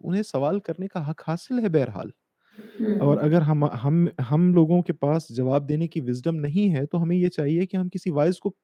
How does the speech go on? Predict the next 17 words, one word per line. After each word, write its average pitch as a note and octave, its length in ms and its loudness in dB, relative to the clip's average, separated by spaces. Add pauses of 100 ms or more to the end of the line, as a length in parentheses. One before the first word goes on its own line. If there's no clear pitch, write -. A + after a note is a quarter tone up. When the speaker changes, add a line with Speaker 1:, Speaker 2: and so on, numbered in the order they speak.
(180)
Speaker 1:
कंसल्ट G3+ 340 2
करें। F3+ 220 -4 (1120)
या D3+ 220 6
उन G3+ 240 8
लोगों G3 280 10
को, E3+ 240 0 (840)
किसी C#3 200 -6
वाइज़ F3 340 2
आदमी D3+ 280 0
जिसे D#3+ 220 -6
हम E3 180 -4
वाइज़ D#3+ 200 0
समझते C#3 400 -10
हैं E3 80 -4
उसके G#3 280 0
साथ, G3+ 140 0
Speaker 2:
हुँ। G#3 40 -4